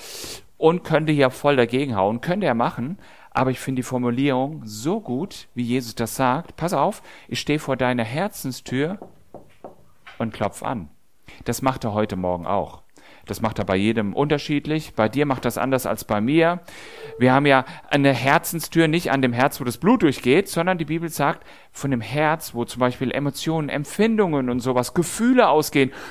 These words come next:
Du gehst auf den Schulhof und vielleicht hast du, ärgerst du dich grad mit einem Klassenkameraden oder dies und das und du merkst ein Gefühl. Oder du fährst zur Arbeit und du merkst, so ein Gefühl ist da. Von diesem Herz spricht auch die Bibel.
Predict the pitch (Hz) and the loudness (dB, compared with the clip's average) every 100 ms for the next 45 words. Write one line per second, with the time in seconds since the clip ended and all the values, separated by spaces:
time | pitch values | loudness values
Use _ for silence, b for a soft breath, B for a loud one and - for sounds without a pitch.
0 | B 180 190 220 214 196 196 220 233 233 | B 4 6 6 6 4 0 2 6 8
1 | 233 226 185 156 B - 151 165 170 - | 6 0 -8 -10 B 4 4 6 2 4
2 | 165 147 B B 139 170 196 175 190 180 | 4 2 B B 4 6 6 4 4 4
3 | 165 - 160 170 156 147 135 160 202 190 | 2 2 2 2 0 -2 2 2 2 0
4 | 185 175 160 156 165 160 147 139 127 160 | 2 2 4 4 4 2 2 2 2 -2
5 | 175 127 151 202 - B B B B - | -2 0 2 2 -2 B B B B -2
6 | 165 165 196 190 - - 147 175 180 - | -2 2 0 0 -8 -8 -4 -4 -4 -10
7 | 175 185 - 233 170 117 - 160 180 175 | -8 -8 -6 0 0 0 0 2 4 2
8 | - 196 196 - 220 - - 214 226 208 | 4 4 4 0 0 4 6 6 6 6
9 | 202 214 - B B - 160 170 170 170 | 4 2 -4 B B 0 2 2 0 -2
10 | - 185 165 156 - 208 180 - 147 160 | -4 -4 -4 -6 -2 -2 -2 2 0 0
11 | B B - 147 165 165 147 131 147 143 | B B -4 0 0 -2 -6 -6 -4 0
12 | 127 - - - - - 143 139 - 120 | 0 -2 -16 -16 -14 -6 -6 -4 -6 -4
13 | - 120 135 87 | -6 -4 -4 -4